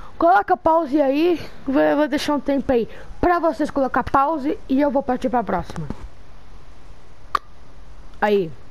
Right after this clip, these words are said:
Nariz, nariga. Tipo dois.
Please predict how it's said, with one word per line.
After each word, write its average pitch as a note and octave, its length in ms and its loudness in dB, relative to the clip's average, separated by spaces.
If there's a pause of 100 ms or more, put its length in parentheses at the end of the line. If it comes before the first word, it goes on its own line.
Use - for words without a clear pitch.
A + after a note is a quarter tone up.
(1800)
Nariz, B3 540 2 (140)
nariga. G#3+ 640 0 (840)
Tipo - 320 -2
dois. A3+ 500 2